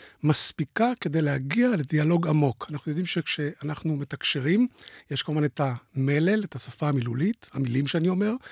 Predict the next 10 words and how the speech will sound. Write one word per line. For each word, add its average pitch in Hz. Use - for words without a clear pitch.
את 127
שפת -
הגוף, 135
את 139
האינטונציה, 170
הגובה 151
של 196
הדיבור, 185
ההתאמות 135
השונות. 214